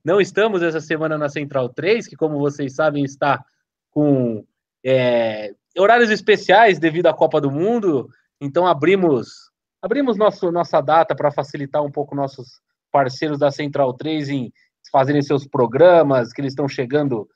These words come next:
desde a parte da manhã e tudo mais. Faremos hoje, especialmente, o nosso podcast dos colaboradores, que é o número, os colaboradores não, né? Nosso, nosso podcast aberto, nosso podcast Time número duzentos e cinquenta e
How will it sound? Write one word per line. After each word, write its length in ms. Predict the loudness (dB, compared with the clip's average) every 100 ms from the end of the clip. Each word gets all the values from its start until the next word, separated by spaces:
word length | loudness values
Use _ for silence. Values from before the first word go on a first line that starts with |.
| _ _ -4
desde 240 | -2 0
a 60 | 0
parte 280 | 0 0
da 160 | 2 2
manhã 420 | 2 -2 0 0
e 80 | 0
tudo 240 | -2 -6
mais. 480 | -4 0 0 0 -6 _ _ _ _ 0
Faremos 480 | 2 2 0 0
hoje, 480 | 0 0 0 -4 -6 _ -4
especialmente, 800 | -2 -2 -4 -2 -2 -2 -4 -4
o 40 |
nosso 180 | -4 -2
podcast 600 | -2 -2 -2 -4 -4 -6
dos 260 | -6 -6 -4
colaboradores, 920 | -4 -2 0 0 0 0 0 -6 -16 _ _ _ _ _
que 80 | 4
é 60 |
o 120 | 4
número, 460 | 4 2 2 2 -2
os 120 | -6
colaboradores 480 | -8 -6 -2 -2 -2
não, 220 | -6 -10
né? 260 | -8 -8 -10 _ _ -8
Nosso, 340 | -8 -8 -4
nosso 220 | -2 0
podcast 420 | 0 -2 -2 -2 -2
aberto, 360 | 2 2 2
nosso 160 | -2 -8
podcast 500 | -10 -6 -8 -8 -4
Time 240 | 0 0
número 320 | -2 -4 -4 -4
duzentos 540 | -6 -2 -2 -2 -8
e 60 | -10
cinquenta 480 | -8 -4 -2 -2
e 120 | -4